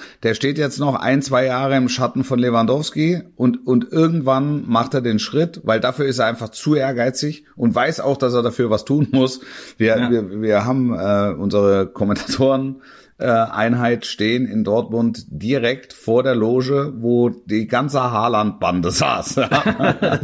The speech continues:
Speaker 1: Ja, und die, ja, im Prinzip nichts anderes machen, als neunzig Minuten auf Haaland zu gucken, also auf ihren, <laughs> auf ihren Erling zu gucken.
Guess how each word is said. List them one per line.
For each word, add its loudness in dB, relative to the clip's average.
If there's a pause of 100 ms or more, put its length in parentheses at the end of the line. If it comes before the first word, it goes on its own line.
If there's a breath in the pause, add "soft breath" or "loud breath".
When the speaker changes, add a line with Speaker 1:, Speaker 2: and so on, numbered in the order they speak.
(420 loud breath)
Speaker 1:
Ja, -2
und -10
die, -4
ja, -8 (160)
im -2
Prinzip -2
nichts 0
anderes -2
machen, 0
als -6
neunzig 0
Minuten 0
auf 0
Haaland 0
zu -6
gucken, -2
also 2
auf 0
ihren, 2
<laughs> -2
auf -2
ihren 0 (100)
Erling 0
zu -4
gucken. -6